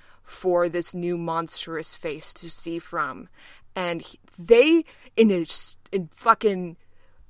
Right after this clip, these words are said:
most genius move, hired this guy to be the living manifestation of the darkest part of our villain's psyche, the Skin Taker,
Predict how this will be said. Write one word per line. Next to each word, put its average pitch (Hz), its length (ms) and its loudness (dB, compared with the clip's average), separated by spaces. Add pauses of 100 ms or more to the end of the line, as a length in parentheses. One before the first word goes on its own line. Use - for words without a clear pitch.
(200)
most 202 400 6
genius 277 640 8
move, 190 580 6 (540)
hired 254 520 10
this 233 200 6
guy 170 480 -4 (280)
to 208 240 -4
be 185 540 -6 (120)
the 165 480 -10 (100)
living 208 720 6
manifestation 185 1300 0
of 170 160 -14
the 175 140 -8 (100)
darkest 185 520 0
part 175 460 4
of 180 180 -6 (100)
our 160 420 2 (220)
villain's 170 760 0
psyche, 165 720 0 (680)
the 196 100 6
Skin 277 440 2
Taker, 156 560 -4